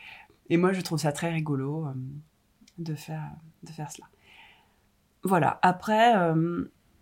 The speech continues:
la naissance, euh, ça fait toujours peur, euh, parce que, bon, tant qu'il est dans votre ventre, les filles, euh, tout va bien, euh,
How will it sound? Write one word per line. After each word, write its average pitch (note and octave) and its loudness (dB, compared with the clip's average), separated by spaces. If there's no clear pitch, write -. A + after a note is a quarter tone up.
la E3+ 4
naissance, F#3+ 2
euh, D3+ -2
ça D#3 -6
fait F3+ -6
toujours F#3 -6
peur, F3 2
euh, D#3+ -2
parce D#3 -4
que, - -10
bon, D3+ -2
tant G#3 0
qu'il G#3+ -4
est F3+ -2
dans D#3+ 2
votre D3 -6
ventre, E3+ -2
les C#3+ -4
filles, F#3 -6
euh, C#3+ -4
tout D#3 -14
va D3 -2
bien, D#3+ -2
euh, D3+ -6